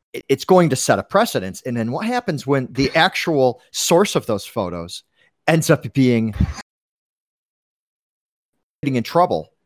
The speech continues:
for something that actually they weren't breaking the law for? They just somehow made their way out, whether it was a compromise of the computer. Um, so I think about that, like, like, like, people like, "Oh, well, you know, the kids, the ki-, uh, you know, I have photos of my kids in the bathtub," and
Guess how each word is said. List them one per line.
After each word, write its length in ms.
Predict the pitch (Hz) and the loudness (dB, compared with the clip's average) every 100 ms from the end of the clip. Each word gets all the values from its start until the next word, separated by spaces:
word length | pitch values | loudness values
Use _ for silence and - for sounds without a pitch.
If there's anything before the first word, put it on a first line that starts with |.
| _ _ | _ _
for 520 | - - 117 113 104 - | -10 0 2 4 2 -6
something 420 | - 165 139 135 113 | -2 0 0 -2 -2
that 160 | 123 | 0
actually 440 | 143 - - 127 117 | 0 -2 -4 -4 0
they 140 | 113 | 0
weren't 200 | 104 - | -2 -4
breaking 280 | 110 101 90 | -4 -4 -8
the 80 | 92 | -4
law 220 | 131 185 | -2 -2
for? 340 | - 107 90 _ _ | -2 -6 -6 _ _
They 120 | 120 | -2
just 220 | 113 123 - | 0 -2 0
somehow 300 | 131 120 113 | 0 0 0
made 220 | 117 107 | 0 -2
their 200 | 104 101 | -4 -4
way 160 | 101 | -2
out, 280 | 98 92 - | -2 -2 -4
whether 240 | 92 90 90 | -8 -8 -10
it 80 | |
was 240 | 92 90 - | -10 -12 -12
a 100 | 104 | -12
compromise 520 | - 104 90 95 85 - | -8 -10 -8 -8 -8 -12
of 60 | |
the 60 | - | -18
computer. 420 | - 139 135 - _ _ - - - | -12 -8 -8 -10 _ _ -20 -10 -2
Um, 180 | 101 - - | -2 -4 -6
so 160 | - | 2
I 80 | 147 | 2
think 180 | - 349 | 2 2
about 240 | 175 123 - | 2 4 4
that, 160 | 110 | 2
like, 260 | 113 101 _ _ - | 2 -2 _ _ -4
like, 220 | 117 - _ - | -2 -4 _ -10
like, 140 | 120 | -6
people 220 | - 185 | -4 2
like, 160 | 160 139 | 2 4
"Oh, 220 | 175 156 135 | 4 4 4
well, 260 | 127 127 | 2 2
you 120 | 135 | 2
know, 280 | 139 123 123 - - | 0 0 -2 -6 -16
the 80 | |
kids, 380 | - 185 151 - _ - | -6 -4 -4 -8 _ -14
the 80 | 135 | -8
ki-, 160 | 190 - | -8 -6
uh, 80 | 110 | -6
you 120 | 156 | 0
know, 60 | 131 | 4
I 140 | 131 | 4
have 120 | 143 - _ - _ | 2 -2 _ -20 _
photos 320 | - 170 151 | -2 0 0
of 60 | 135 | -4
my 80 | 123 | -8
kids 240 | 160 139 | -6 -8
in 60 | 127 | -6
the 60 | |
bathtub," 640 | 131 156 156 127 110 104 - _ - | 2 2 2 -2 -2 -2 -8 _ -6
and 160 | 131 | -4